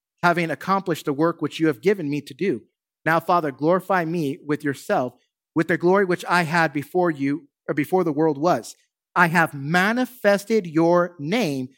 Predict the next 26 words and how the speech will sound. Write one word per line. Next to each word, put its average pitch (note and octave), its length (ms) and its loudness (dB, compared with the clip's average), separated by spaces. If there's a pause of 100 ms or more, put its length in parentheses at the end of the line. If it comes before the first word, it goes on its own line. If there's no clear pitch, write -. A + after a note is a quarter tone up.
(300)
to G#3 80 -4
the F#3+ 80 0
men F#3+ 300 0
you F3 200 -2
have E3+ 200 0
given F#3+ 320 0
me C3+ 240 -6 (140)
out F#3 160 2
of E3 60 -2
the D3+ 80 -2
world. B2+ 280 -4 (420)
They F3+ 120 6
were G3 100 6
yours, F#3+ 360 2
and E3 120 -4
you E3+ 80 0
gave E3 240 0
them F#3 120 -4
to - 120 -10
me, D3 220 -4
and C#3 100 -2
I C#3 80 -2
have D#3 220 -2
kept - 320 -4
your F3+ 160 0
word. E3+ 340 -4